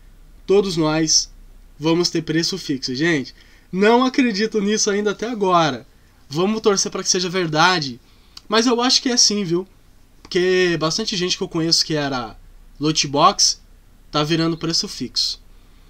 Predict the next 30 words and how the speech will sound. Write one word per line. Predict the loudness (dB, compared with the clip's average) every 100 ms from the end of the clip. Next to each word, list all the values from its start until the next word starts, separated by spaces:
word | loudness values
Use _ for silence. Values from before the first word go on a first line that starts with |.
| -20 -6 2
E |
aí | 4 6
a |
gente | 4 4
vai | 2 2
poder | 2 0
comprar | 0 0 2 4
ela, | 4 4 2
né, | 2 0
gente? | 0 -2 -6 -10 -20 -20 -8
Sabendo | -2 0 2 0 0
realmente | 0 0 0 -2 -2
o |
valor | 0 0 0 -2
dela, | -2 0 2 0
sem | -2 -4
correr | -6 -4
risco | -2 -2 -2 -2
de | 0 -2 -4 -10 -20 -8
ser | -2 0
loot | 0 -2 -4
box. | -6 -8 -4 -4 -4 -8 -20 -20 -20 -8
Ou | 0
seja, | 6 8 6 4 0
é | 4 6
o | 4
fim | 2 -6 -4
das | -2 -2
roletas, | 0 2 2 0 -2
gente. | -2 0 0 -4 -8